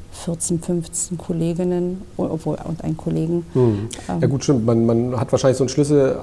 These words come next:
Speaker 2: ein Lehrer auf dreißig Schüler oder so?
Speaker 1: Nee, bei uns sind... Ähm, zweiundzwanzig, eins auf zweiundzwanzig.
Speaker 2: Mhm.
Speaker 1: Und, äh, in den unteren Klassen haben wir zwei Lehrer in der Klasse. Also noch ein Teaching Assistant zusätzlich,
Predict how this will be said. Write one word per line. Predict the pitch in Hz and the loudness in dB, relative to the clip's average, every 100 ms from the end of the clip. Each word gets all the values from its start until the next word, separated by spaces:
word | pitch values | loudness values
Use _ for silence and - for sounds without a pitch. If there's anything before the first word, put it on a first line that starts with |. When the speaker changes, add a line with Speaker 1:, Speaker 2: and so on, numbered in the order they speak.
| - | 0
Speaker 2:
ein | 143 135 | 2 4
Lehrer | 143 143 | 4 4
auf | 131 | 2
dreißig | - 120 127 139 127 - - - | 4 4 4 4 2 -2 -12 -6
Schüler | - 175 220 | 2 2 2
oder | 240 202 | 0 -2
so? | 196 226 226 - | -2 -4 -6 -4
Speaker 1:
Nee, | 165 170 185 220 226 226 208 | 0 0 0 0 0 -2 -2
bei | 175 | -4
uns | - 185 190 - | 0 0 0 -2
sind... | 190 185 170 - | -2 -2 -2 -2
Ähm, | - 180 175 175 175 170 85 - - - - | -2 0 0 0 0 0 0 -4 -6 -12 -12
zweiundzwanzig, | - 180 180 190 - 190 220 - 247 - | -6 0 0 0 -2 -4 -2 -2 -2 -2
eins | 190 196 | -2 -2
auf | 196 | -4
zweiundzwanzig. | - - 175 170 - 208 220 233 208 | -6 -2 0 0 -2 2 4 4 4
Speaker 2:
Mhm. | - | 0
Speaker 1:
Und, | 196 190 | 0 0
äh, | - 185 | 0 2
in | 180 | 2
den | 185 | 2
unteren | - 202 202 | 0 0 0
Klassen | 190 185 180 190 | 0 -2 0 0
haben | 175 | 2
wir | 170 170 | 2 0
zwei | - - 175 170 | -4 -4 0 2
Lehrer | 160 160 165 151 | 2 0 -2 -2
in | 165 | -2
der | 160 | -2
Klasse. | - 160 - - | -2 -2 -2 -2
Also | 175 165 156 | -2 0 0
noch | 170 170 170 | 0 -2 0
ein | 175 | -4
Teaching | 170 185 - 190 190 | -4 -8 -4 -4 -2
Assistant | 165 220 208 - 240 233 | -2 -2 -2 -2 -2 -2
zusätzlich, | - 233 220 220 - - 220 208 | -4 -4 -2 0 -2 0 0 -2